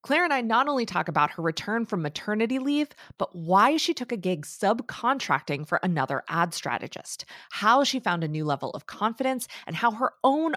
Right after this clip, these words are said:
offers have evolved, flops and all. We also discuss the return of her brilliant podcast,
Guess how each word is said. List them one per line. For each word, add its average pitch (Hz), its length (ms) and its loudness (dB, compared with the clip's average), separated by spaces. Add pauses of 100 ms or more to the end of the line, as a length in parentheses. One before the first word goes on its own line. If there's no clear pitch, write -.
offers 151 380 -4
have - 260 -6
evolved, 175 680 0 (220)
flops - 720 -2 (180)
and 220 260 0
all. - 480 2 (300)
We 208 80 0
also 277 260 8
discuss 294 380 0
the 202 100 -2
return 175 460 0
of - 180 -4
her 190 140 -6
brilliant 202 560 2
podcast, - 720 -8